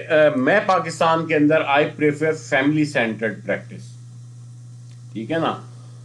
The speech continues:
फैमिली सेंटर्ड approach होनी चाहिए। ऐसे नहीं कि बच्चे को लेके आप अलग एक कमरे में बैठ गए और उसके बाद आधे घंटे या चालीस मिनट के बाद बच्चा पेरेंट के हवाले किया, बोला, "हो गई therapy, जाइए आप।" I don't believe in that, ठीक है ना,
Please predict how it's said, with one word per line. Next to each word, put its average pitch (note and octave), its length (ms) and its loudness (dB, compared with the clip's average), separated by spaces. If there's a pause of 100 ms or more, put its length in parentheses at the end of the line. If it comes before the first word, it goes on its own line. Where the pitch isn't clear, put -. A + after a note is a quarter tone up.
(460)
फैमिली E3+ 320 2
सेंटर्ड F#3 460 2
approach E3+ 380 2
होनी E3 220 0
चाहिए। E3+ 300 2
ऐसे D#3 260 4
नहीं E3+ 140 0
कि E3+ 80 2
बच्चे D3 280 0
को D3+ 80 0
लेके C#3 280 2
आप C#3 180 2
अलग C3 220 2
एक B2+ 140 -8
कमरे A#2+ 240 2
में B2 140 0
बैठ G#2+ 200 2
गए B2 140 0
और C3 140 2
उसके A#2+ 180 -6
बाद A#2 360 0 (180)
आधे A#2 260 2
घंटे A#2 260 -2
या A2+ 380 0
चालीस A2 300 -2
मिनट A2 200 -4
के A2 60 -2
बाद A2 180 0
बच्चा G#2 300 -2
पेरेंट G#2+ 400 -2
के A2 80 0
हवाले G#2 280 0
किया, G#2+ 160 -2
बोला, A2 180 -2
"हो G2+ 140 0
गई G2 140 -6
therapy, G2 320 -6
जाइए F2 320 -8
आप।" D#2 200 -12 (880)
I A2+ 120 2
don't A2 320 -2
believe G2 300 -2
in F#2+ 140 -6
that, F2 260 -10 (1400)
ठीक G#2+ 180 -10
है C#3+ 100 0
ना, B2+ 240 -6